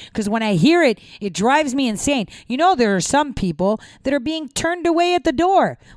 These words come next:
"We already got your D N A, miss. We already know you ain't infected. Please walk." <laughs> You have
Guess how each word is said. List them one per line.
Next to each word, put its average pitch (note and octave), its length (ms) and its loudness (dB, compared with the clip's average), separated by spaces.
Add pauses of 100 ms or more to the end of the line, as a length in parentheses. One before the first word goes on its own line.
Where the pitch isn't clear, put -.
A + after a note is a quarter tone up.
"We A3 160 -2
already C4+ 300 0
got C4 280 0
your A#3+ 80 0
D A#3 160 -2
N A#3 140 -4
A, A#3 200 -4
miss. G3+ 440 -6 (160)
We E3 200 -6
already F#3+ 300 -2
know F#3+ 200 -4
you F#3 140 -4
ain't F#3 160 -4
infected. D#3+ 540 -8 (160)
Please F#3 300 -6
walk." - 400 -12 (760)
<laughs> - 80 -8 (1400)
You E3+ 200 0
have B3 680 -2